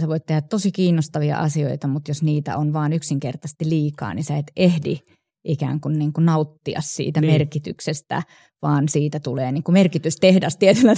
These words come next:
Speaker 1: tavalla, tiedätkö, että
Speaker 2: Kyllä.
Speaker 1: niitä vaan niin kuin suorittaa ja, ja siitä kyllä tosi helposti menee se oma merkityksellisyyden tunne ja sit, sit siitä menee se jotenkin mieli siitä työstä.
Speaker 2: Kyllä, ja siinä tietyllä tavalla tämmöiset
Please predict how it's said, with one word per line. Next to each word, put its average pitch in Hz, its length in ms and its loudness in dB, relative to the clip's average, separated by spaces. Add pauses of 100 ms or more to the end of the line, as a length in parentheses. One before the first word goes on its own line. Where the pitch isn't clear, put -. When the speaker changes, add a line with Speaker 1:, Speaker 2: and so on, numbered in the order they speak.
Speaker 1:
tavalla, 214 340 4
tiedätkö, 185 380 4
että 156 100 6
Speaker 2:
Kyllä. 131 200 4
Speaker 1:
niitä 170 260 0
vaan 175 180 4
niin 170 80 0
kuin 170 100 -2
suorittaa 165 680 -2
ja, 151 140 -2 (420)
ja 165 60 -2
siitä 165 260 0
kyllä 160 160 -2
tosi 165 260 2
helposti 156 440 -2
menee 147 380 -2
se 139 160 -4 (320)
oma 196 200 4
merkityksellisyyden 156 1000 0
tunne 151 340 -2
ja 151 120 -4
sit, 147 180 -4 (100)
sit 147 220 -8
siitä 143 220 -2
menee 147 320 -2
se 151 100 -4
jotenkin 147 580 -4
mieli 160 300 2
siitä - 300 -6
työstä. 139 380 0
Speaker 2:
Kyllä, 120 240 4 (260)
ja 135 120 4
siinä 131 320 2 (140)
tietyllä 127 300 0
tavalla 107 200 0
tämmöiset 104 380 0